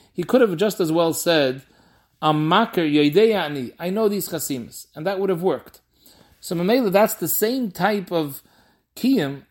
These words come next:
of Eidim. What are Eidim saying? We're makir the chasimas.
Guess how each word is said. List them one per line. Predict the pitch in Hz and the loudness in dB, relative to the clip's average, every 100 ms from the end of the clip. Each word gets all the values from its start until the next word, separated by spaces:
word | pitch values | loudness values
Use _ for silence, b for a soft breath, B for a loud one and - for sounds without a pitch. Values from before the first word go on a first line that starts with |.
| _ | _
of | 147 | -2
Eidim. | 175 262 302 - - _ _ | 2 2 2 -2 -14 _ _
What | - 196 | -2 2
are | |
Eidim | 220 277 226 127 | 2 2 0 -4
saying? | - 101 95 | -6 -6 -8
We're | 92 127 | -2 0
makir | 127 113 - | 4 2 0
the | 139 | -4
chasimas. | 170 175 294 233 - - | -4 -4 -4 -6 -12 -18